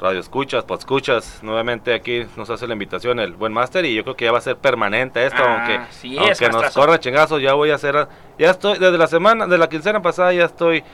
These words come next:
Speaker 1: haciendo antigüedad, así que... Mínimo yo creo que ya en unos mesecitos más ya voy a estar hasta en el sindicato.
Speaker 2: Exacto.
Speaker 1: ¿Por qué no?
Speaker 2: De los entusiastas, en el sindicato entusiasta, que no te pagan muchas cosas muy buenas, pero, pero al menos no te pueden correr.
Speaker 1: Claro, claro,
Speaker 2: <laughs>
Speaker 1: este, estar, estar más que nada respaldado por cualquier cosa que se pueda,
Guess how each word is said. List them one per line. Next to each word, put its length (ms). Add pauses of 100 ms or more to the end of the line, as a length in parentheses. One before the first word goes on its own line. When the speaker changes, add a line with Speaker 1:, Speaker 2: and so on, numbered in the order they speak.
(120)
Speaker 1:
haciendo 320
antigüedad, 480
así 220
que... 260 (440)
Mínimo 380
yo 100
creo 140
que 180
ya 280
en 100
unos 420
mesecitos 440
más 120
ya 80
voy 100
a 20
estar 140
hasta 120
en 60
el 80
sindicato. 600
Speaker 2:
Exacto. 640
Speaker 1:
¿Por 120
qué 120
no? 320
Speaker 2:
De 120
los 160
entusiastas, 520
en 60
el 100
sindicato 520
entusiasta, 640
que 80
no 100
te 80
pagan 300
muchas 260
cosas 240
muy 140
buenas, 420
pero, 240 (380)
pero 100
al 60
menos 160
no 80
te 80
pueden 180
correr. 280 (240)
Speaker 1:
Claro, 360
claro, 300
Speaker 2:
<laughs> 20
Speaker 1:
este, 240
estar, 320
estar 480
más 320
que 100
nada 140
respaldado 500
por 180
cualquier 280
cosa 220
que 60
se 40
pueda, 400